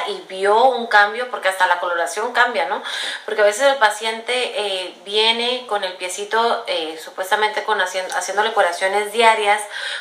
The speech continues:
por la enfermera o por los mismos familiares, ¿no? Entonces, cuando el paciente realmente se da cuenta de que,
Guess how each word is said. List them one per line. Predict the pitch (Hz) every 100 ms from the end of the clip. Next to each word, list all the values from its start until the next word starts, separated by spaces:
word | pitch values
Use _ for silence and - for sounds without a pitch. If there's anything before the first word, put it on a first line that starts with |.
| -
por | - 294
la |
enfermera | 262 240 208 196 190 190 196 196 190 185
o | 180
por | 185 190
los | 190
mismos | 214 233 302
familiares, | 311 285 208 190 220 226 175 170
¿no? | 214 240
Entonces, | 220 208 208 208 269 - - - - - - - _ _
cuando | 226 226 214
el |
paciente | 202 - 233 240 294
realmente | 302 302 302 294
se | - 233
da | 220 -
cuenta | 254 254 240 196
de | 185 -
que, | 160